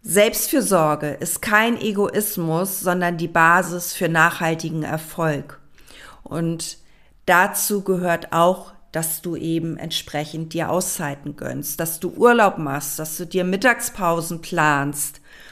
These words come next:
dass du auch mal Hundemenschen ablehnst, wenn die Chemie zwischen euch so gar nicht stimmt.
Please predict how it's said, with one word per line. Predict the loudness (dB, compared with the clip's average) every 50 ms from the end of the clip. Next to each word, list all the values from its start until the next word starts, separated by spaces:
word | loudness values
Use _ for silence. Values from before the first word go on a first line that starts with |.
| -20 -20 -20 -20 -20 -20 -14 -2 2
dass | 2 2 2 2 -4 -4
du | -2 -2 0 0 0 0
auch | 2 2 2 2 0 -4 -6 -4
mal | 0 2 4 4 4 2 0 -4 -8
Hundemenschen | -4 0 2 4 4 4 2 2 0 -2 -2 -2 -2 -2 -2 -2
ablehnst, | -2 0 0 0 0 0 -2 -4 -2 0 0 0 0 0 -2 -4 -6 -8 -8 -8 -6 -4
wenn | -4 -2 -2
die | -2
Chemie | -2 -2 -2 -2 -2 -2 -2 -2 -2 -4 -4
zwischen | -4 -6 -6 -6 -6 -6 -6 -6 -8 -6
euch | -4 -4 -2 -2 -2
so | -4 -6 -6 -4
gar | 0 2 4 4 4
nicht | 2 0 -2 -2 -4
stimmt. | -2 0 0 0 0 0 -4 -8 -10 -12